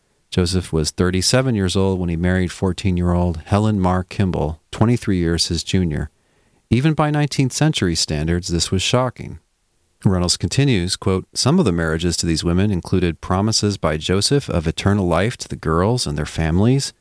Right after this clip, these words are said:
threats of loss of salvation, and threats that he, Joseph, was going to be slain by an angel with a drawn sword if the girls don't marry him." I have a problem with this. This is Warren Jeffs' territory.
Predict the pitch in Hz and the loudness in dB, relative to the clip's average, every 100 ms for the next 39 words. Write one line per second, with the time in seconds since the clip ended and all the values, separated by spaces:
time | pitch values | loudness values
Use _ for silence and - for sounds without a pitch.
0 | _ _ _ _ 104 98 - 80 76 80 | _ _ _ _ 0 0 0 -4 -2 0
1 | 90 95 90 - 85 78 85 110 - 127 | 0 -2 -6 -2 -2 0 0 0 0 0
2 | 123 _ - 80 - 98 98 87 73 - | -2 _ -8 -4 0 0 0 -6 -4 0
3 | 135 98 - 104 101 80 - 78 - 104 | 0 0 0 0 0 -4 -4 -6 -2 0
4 | 123 - 87 78 - 98 120 95 82 92 | 0 0 -2 -2 -2 2 2 2 0 0
5 | 110 - 123 143 127 117 110 98 117 127 | -2 0 -2 0 0 2 0 0 0 2
6 | 120 - 135 98 82 - 107 - 85 123 | 0 0 0 0 -2 -4 -4 -4 -2 2
7 | 113 87 - 90 92 131 90 80 58 82 | 2 0 -2 0 2 2 0 -2 -6 -10
8 | _ _ _ _ _ _ 113 170 139 - | _ _ _ _ _ _ 2 4 2 -2
9 | - 135 87 62 62 - - - - - | 0 0 0 -6 -12 -12 -10 -10 -10 -14
10 | _ - 127 - 113 85 95 113 95 80 | _ 0 2 2 0 0 0 2 0 0
11 | 95 90 - - 85 71 - 78 60 57 | 0 0 -4 -4 -4 -4 -4 -4 -2 -6
12 | - | -10